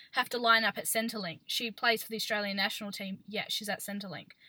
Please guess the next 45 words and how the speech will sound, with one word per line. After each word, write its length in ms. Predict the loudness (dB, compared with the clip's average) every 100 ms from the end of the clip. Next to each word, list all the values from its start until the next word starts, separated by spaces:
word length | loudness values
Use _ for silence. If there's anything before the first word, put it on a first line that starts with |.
| -20 -20 -20 _
You 160 | -2 4
know, 100 | 4
it's 220 | 2 -2
those 260 | 0 0 0
kind 240 | 0 0
of 80 | 0
things 320 | -2 -4 -4 -4
that 160 | -4
they, 420 | -2 -2 -2 -4 -4
that 140 | -4
the 60 | -4
P 180 | -4 -4
F 160 | -2
A 260 | 0 0 0
and, 380 | -4 -4 -6 -8 -6
uh, 220 | -6 -4
F 160 | -6 -8
F 120 | -6
A 240 | -4 -4 -6
worked 220 | -8 -8
so 260 | -6 -6 -4
hard 460 | -2 -2 -4 -8 -14 -20 -20 _ _
to, 1000 | -6 -2 -2 -4 -6 -8 -10 -10 -10 -10 -6
to 140 | -6
fix, 600 | -2 -2 -2 -4 -4 -2
really. 480 | 0 0 0 0 -2 2
Um, 360 | 2 2 -2 -4
and 380 | -2 -2 -4 -4
it's 240 | -4 -2
deserving 600 | -2 0 2 2 2 -4
because 380 | -6 -8 -6 -4
the 100 | -4
women, 440 | -2 -2 -2 -4 -6 -14 -20 -20 -8
the 80 | -2
Matildas 420 | 0 0 0 0
do 160 | 2 2
the 140 | 0
equal 260 | -4 -4 0
amount 280 | 6 6
of 100 | 6
work 260 | 4 4 4
as 140 | -2
the 100 | 2
men 200 | 2 2
do, 100 | 2